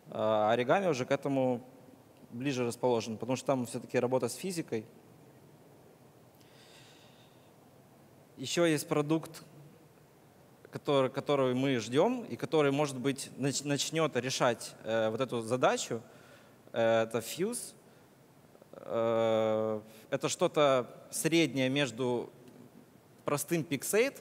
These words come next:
в ко-, в который, в который легко можно быстро обучиться делать, и не такой сложный, как, э, оригами. И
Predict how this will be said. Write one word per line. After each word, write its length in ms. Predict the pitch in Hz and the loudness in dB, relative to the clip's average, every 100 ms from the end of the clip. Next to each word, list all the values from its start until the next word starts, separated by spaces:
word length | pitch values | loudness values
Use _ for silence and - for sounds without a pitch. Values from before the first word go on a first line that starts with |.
| - | -16
в 80 | - | -8
ко-, 100 | 151 | -8
в 200 | - - | -8 -8
который, 420 | 143 147 139 131 | -4 2 2 2
в 140 | 120 - | -2 -8
который 320 | 139 139 131 | -6 -2 0
легко 340 | 131 135 156 | 0 0 2
можно 460 | 127 123 110 131 110 | 2 0 -2 -2 -2
быстро 300 | 120 120 120 | -4 -2 -2
обучиться 340 | 123 120 - | -2 -4 -8
делать, 340 | 117 117 113 - | -4 0 0 -4
и 340 | - 165 190 190 - - - - | -6 -2 -2 -4 -6 -20 -20 -8
не 160 | 131 139 | -2 -2
такой 340 | 139 151 190 | -2 2 0
сложный, 580 | 185 - 156 175 147 147 | 2 0 2 2 0 -4
как, 400 | - 135 143 - | 0 0 0 -2
э, 280 | 135 120 117 | 0 2 2
оригами. 540 | 131 139 123 104 98 - - - - - - - - - - - - - - - - | 2 2 0 -2 -6 -12 -20 -20 -20 -20 -20 -20 -20 -20 -20 -20 -20 -20 -20 -20 -8
И 1600 | 135 135 131 131 131 131 127 127 127 123 123 123 120 120 117 | -2 0 2 2 4 4 4 4 4 6 6 6 6 4 2